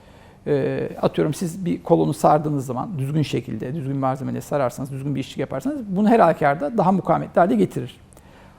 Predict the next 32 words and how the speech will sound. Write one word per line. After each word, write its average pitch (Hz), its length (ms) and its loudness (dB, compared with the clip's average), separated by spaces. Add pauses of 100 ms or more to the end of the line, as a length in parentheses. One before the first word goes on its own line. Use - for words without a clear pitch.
(140)
Ama 311 340 2 (120)
sizin 240 540 0
sorunuz 247 460 2
o 208 80 8
kolonda 214 360 8
olmayabilir. 143 720 8 (240)
Veya, 190 320 4 (200)
e, 160 760 -2 (280)
yalnızca 202 360 8
o 170 100 10
kolonda 147 320 4
olmayabilir. 123 480 -2
O 185 100 2
kolon 196 240 6
tamam 92 220 4
çok - 260 2
daha 165 280 6
mukavemetli 160 500 4
hale 151 160 4
geldi. 156 440 2 (640)
Ama 196 140 2
onun, 240 340 4 (240)
e, 180 140 2
çok - 240 0
daha 202 120 8
mukavemetli 196 540 4
hale 202 180 8
gelmesi 180 480 4
sizin - 140 -2
için 247 180 0
yeterli 165 380 4
olmayabilir. 147 480 -2